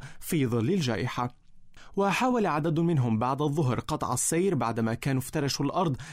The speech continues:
غير أن الجيش منعهم. وفي البقاع قطع محتجون السير نهارا عند مفرق تعلبايا بالاتجاهين،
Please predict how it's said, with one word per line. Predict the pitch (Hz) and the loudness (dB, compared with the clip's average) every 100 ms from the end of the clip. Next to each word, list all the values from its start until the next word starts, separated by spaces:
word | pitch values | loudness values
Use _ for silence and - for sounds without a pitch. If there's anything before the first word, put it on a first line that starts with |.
| - | -4
غير | 147 143 120 | 0 2 2
أن | 123 | 2
الجيش | 117 113 143 131 | 2 2 2 2
منعهم. | 117 147 175 117 117 110 - - | 2 2 2 2 2 0 -2 -2
وفي | 127 120 - | 0 0 0
البقاع | 117 117 - 175 117 | 0 -2 0 0 0
قطع | - 143 110 123 | -2 -2 2 2
محتجون | 123 - 123 135 | 0 0 0 0
السير | 123 - 139 127 | 0 0 0 0
نهارا | 117 120 175 180 151 - - | 0 2 2 2 0 -4 -6
عند | 127 120 | -2 2
مفرق | 120 123 - 135 | 2 0 -2 -2
تعلبايا | 147 135 135 135 180 180 | -2 0 0 2 2 2
بالاتجاهين، | 147 143 135 156 139 135 185 165 | 2 2 2 0 2 2 2 2